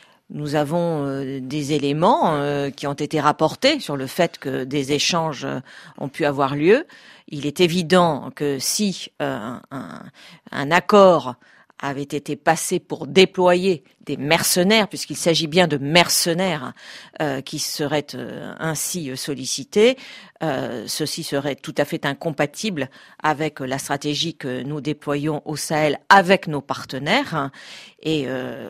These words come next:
aujourd'hui, euh, comme vous le savez, la France est présente au Mali, la France est présente au Sahel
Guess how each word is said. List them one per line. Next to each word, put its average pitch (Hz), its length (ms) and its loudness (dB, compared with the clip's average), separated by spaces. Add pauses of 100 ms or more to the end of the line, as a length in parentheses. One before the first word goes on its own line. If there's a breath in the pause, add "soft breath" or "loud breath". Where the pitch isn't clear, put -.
(160)
aujourd'hui, 165 720 0
euh, 131 360 -4 (300)
comme 156 180 2
vous 139 200 -6
le 127 100 -2
savez, 196 460 0 (380 loud breath)
la 131 260 -6
France - 360 0
est 143 60 -4
présente 160 480 -2
au 139 80 -6
Mali, 147 460 -4 (480)
la 170 100 6
France 165 300 -4
est 151 80 -4
présente 156 500 -4
au 175 140 4
Sahel 185 500 2